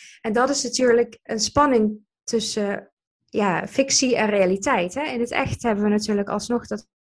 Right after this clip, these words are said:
fysieke lichaam dat er op een dag vroeg of laat mee ophoudt.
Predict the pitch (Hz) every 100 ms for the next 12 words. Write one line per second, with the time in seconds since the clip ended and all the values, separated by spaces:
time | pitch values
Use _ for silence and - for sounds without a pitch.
0 | _ - 208 214 214 208 220 202 185 190
1 | 196 196 196 185 190 - _ - - -
2 | 233 208 - 196 196 - - 190 175 190